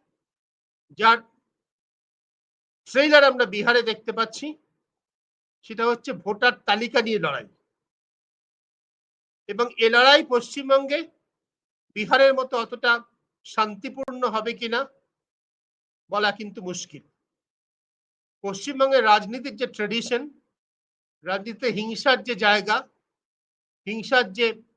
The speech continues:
ক্ষেত্র ইতিমধ্যেই তৈরি আছে, তাতে ভোটার তালিকা বিহারে যেভাবে তৈরি করা হচ্ছে, তা নিয়ে আমরা অনুষ্ঠান করেছি, একাধিক অনুষ্ঠান করেছি। আপনারা সকলে জানেন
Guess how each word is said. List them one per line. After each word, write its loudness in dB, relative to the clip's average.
ক্ষেত্র 0
ইতিমধ্যেই -4
তৈরি 0
আছে, -6
তাতে -8
ভোটার -6
তালিকা -4
বিহারে -2
যেভাবে -4
তৈরি -10
করা -6
হচ্ছে, -8
তা -10
নিয়ে 0
আমরা -8
অনুষ্ঠান -8
করেছি, -12
একাধিক -8
অনুষ্ঠান -8
করেছি। -16
আপনারা -8
সকলে -6
জানেন -2